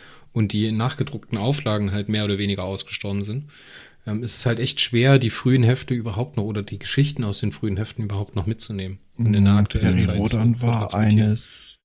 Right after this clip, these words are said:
Speaker 2: der ersten deutschen Werke, die auf E-Book erschienen sind. Ohne die Perry Rodan E-Books, würde ich fast behaupten, wäre das E-Book in Deutschland gar nicht so früh so groß geworden.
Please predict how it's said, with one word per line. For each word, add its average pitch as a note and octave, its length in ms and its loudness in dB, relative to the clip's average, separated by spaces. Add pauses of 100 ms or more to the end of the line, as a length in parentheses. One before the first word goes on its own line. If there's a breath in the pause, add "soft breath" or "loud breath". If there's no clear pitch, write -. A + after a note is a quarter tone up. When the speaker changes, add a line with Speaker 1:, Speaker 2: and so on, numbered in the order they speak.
(120)
Speaker 2:
der E2 200 -4
ersten C3 480 0
deutschen G#2+ 880 2 (140)
Werke, F#2+ 400 -2
die F2+ 260 -8
auf - 240 -8
E-Book G2 340 -4
erschienen F#2+ 480 0
sind. D#2 360 -2 (1160 soft breath)
Ohne A2 540 6 (680)
die G#2 80 -6
Perry F#2 340 -2
Rodan A#2 440 2
E-Books, - 600 -8 (680)
würde G2+ 240 0
ich - 140 -4
fast - 280 -4
behaupten, G#2+ 520 2
wäre F#2 240 4
das E2 260 -2
E-Book D3+ 360 -6
in D2 140 -10
Deutschland D2 600 -4
gar D2+ 180 0
nicht A2+ 260 4
so G2+ 220 -2
früh G#2+ 380 -6
so F2+ 180 -6
groß F#2 340 -4
geworden. - 540 -8